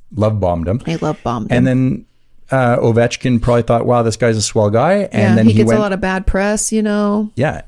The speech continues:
Speaker 1: And so he, he was actively, um, promoting him in the past. But now, you know, you realize, "Woof,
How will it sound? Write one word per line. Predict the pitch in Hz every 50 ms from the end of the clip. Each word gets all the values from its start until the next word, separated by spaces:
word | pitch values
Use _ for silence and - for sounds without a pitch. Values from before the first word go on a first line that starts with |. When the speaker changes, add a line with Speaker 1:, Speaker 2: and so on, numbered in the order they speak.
| -
Speaker 1:
And | 95 95 95 95 92
so | - - 110 95
he, | 90 - 123 123 123 120 - - -
he | - - - 131 127
was | 139 135 123 104 92 - - - - _
actively, | - 98 110 120 - - 117 95 95 92 90 90 85 80 - - _ _
um, | - - 98 92 87 87 87 82 82 80 - - _ _ _ _ _ - - _ _ _ _ _ _ _
promoting | - - 127 123 117 117 110 110 95
him | 95 92 87
in | 85 82
the | 82
past. | - - 87 - - - - - -
But | - 107 117 123 -
now, | 123 139 170 151 120 113 120
you | 127 120 117
know, | 110 107
you | 107 107 104
realize, | 101 107 113 117 110 101 98 95 - -
"Woof, | 98 92 87 - - - -